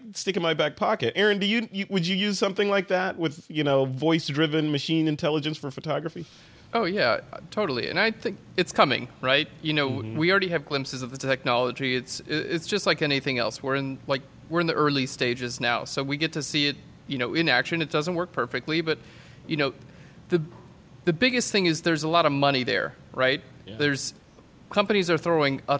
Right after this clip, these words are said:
Speaker 2: ton of money to get this right because they know that it's gonna make a huge difference. And with competing companies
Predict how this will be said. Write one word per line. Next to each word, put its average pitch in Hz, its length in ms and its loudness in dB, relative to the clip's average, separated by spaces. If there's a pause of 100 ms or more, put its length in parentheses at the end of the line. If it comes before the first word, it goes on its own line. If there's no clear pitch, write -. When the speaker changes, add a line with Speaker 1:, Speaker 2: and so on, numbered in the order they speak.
Speaker 2:
ton 165 420 2
of 143 120 0
money 170 280 2
to 131 80 -4
get 127 240 -2
this 131 200 -2
right 147 360 2
because 135 320 -6
they 131 100 2
know 147 380 0
that 131 100 -2
it's 131 160 -6
gonna 135 160 0
make 127 180 0
a 131 60 -8
huge 127 300 -6
difference. 104 480 -4 (100)
And 127 460 0
with 143 180 -2
competing 180 460 -4
companies 156 560 0